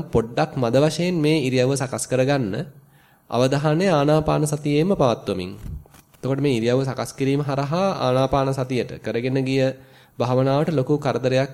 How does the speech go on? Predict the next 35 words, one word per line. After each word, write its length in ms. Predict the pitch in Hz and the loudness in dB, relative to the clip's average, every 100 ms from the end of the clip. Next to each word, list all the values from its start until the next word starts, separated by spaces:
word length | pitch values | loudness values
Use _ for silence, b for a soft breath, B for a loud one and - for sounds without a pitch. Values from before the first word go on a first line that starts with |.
| - | -10
හිරිහැරයක් 520 | - 127 127 127 123 127 | -6 -2 0 0 0 0
වෙන්නේ 260 | 131 113 | -2 0
නැහැ. 280 | 120 120 92 151 - b b b b | -2 -2 -6 -8 -14 b b b b
ඒ 60 | 127 | 0
වෙනුවට 220 | 135 165 | 2 2
අපි 220 | 165 - 156 147 | 0 0 0 0
ඉරියව්ව 280 | 120 131 143 | 0 2 2
වෙනස් 240 | 127 120 123 | 2 0 -2
කරගත්තා. 640 | 139 143 143 - - 202 202 - - _ _ _ - | -2 -2 -2 -4 -2 0 0 -4 -16 _ _ _ -4
ඒ 100 | 139 | -2
හරහා 320 | 143 139 160 | 0 -2 0
ඔන්න 140 | 180 170 | 2 2
නැවතත් 360 | 139 139 151 | 2 2 -2
පහසුවක් 500 | 139 123 127 143 139 | -4 -4 0 0 0
ඇති 160 | 107 - | 0 4
වුණා. 280 | 143 101 135 - | 4 2 -4 -8
ඔන්න 140 | - 160 180 | -6 -2 -2
අපිට 280 | - 127 143 | -4 -4 0
අර 160 | 147 131 | 2 2
කරගෙන 360 | 127 123 127 143 | 0 -2 0 0
හිටිය 320 | 147 151 147 | 0 0 2
වැඩේ 300 | 135 139 190 226 | 2 2 0 -2
න-, 220 | 131 127 127 | -6 -6 -4
දිගට 260 | 135 131 135 | -4 -2 0
කරගෙන 260 | 117 110 | 0 0
යන්න 140 | 123 131 | 0 0
පුළුවන්. 280 | 113 90 - - - _ _ _ _ _ _ _ B B B B B | 0 -2 -8 -20 -20 _ _ _ _ _ _ _ B B B B B
එහෙම 180 | 135 156 | 2 4
නැත්තම් 340 | 139 123 180 190 | 4 2 0 2
පුළුවන් 360 | 196 180 202 | 2 4 2
මේ 220 | 202 170 147 | 4 4 4
ආනාපාන 440 | 131 147 160 156 | 4 2 2 2
සතියේ 320 | 156 156 156 | 0 0 0
තිබිච්ච 320 | 151 151 147 147 | 0 0 0 2
අවධානය 520 | 131 139 160 139 | 2 2 2 2